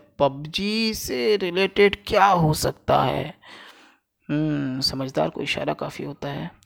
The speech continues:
दूसरी चीज़, और ये तो on record निकली हुई है, मतलब ये मैं कोई allegation नहीं लगा रहा हूँ, ठीक है? अब उससे related क्या है,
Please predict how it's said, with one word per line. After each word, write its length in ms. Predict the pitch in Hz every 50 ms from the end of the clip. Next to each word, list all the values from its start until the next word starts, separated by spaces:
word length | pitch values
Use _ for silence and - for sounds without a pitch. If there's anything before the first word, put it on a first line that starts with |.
| - - - - - - - - -
दूसरी 300 | 170 196 202 - 208 185
चीज़, 260 | - - 135 131 -
और 160 | - 190 220
ये 80 | 214 220
तो 360 | - 233 226 226 - - _ -
on 140 | 190 208 196
record 300 | 175 160 - 156 180 196
निकली 300 | 180 160 147 - 147 143
हुई 160 | 143 135 131
है, 120 | 135 131
मतलब 400 | 135 139 135 - 143 135 - _ _ 156
ये 160 | 151 151 156
मैं 200 | 151 156 151 156
कोई 680 | 151 - - 156 151 147 143 139 139 131 127 127 - - - - _ -
allegation 440 | 147 143 147 147 156 143 - 170 165
नहीं 120 | 160 147
लगा 220 | 127 127 127 127
रहा 120 | 127 127 127
हूँ, 140 | 135 143 - - - - - - - _ -
ठीक 160 | - 160 156
है? 200 | 180 156 139 143 - - - _ _ _ _
अब 280 | - 143 143 135 117 -
उससे 320 | - 131 120 - - 156
related 400 | 175 180 180 185 175 - 185 170
क्या 180 | - - 175 165
है, 340 | 160 170 170 170 165 165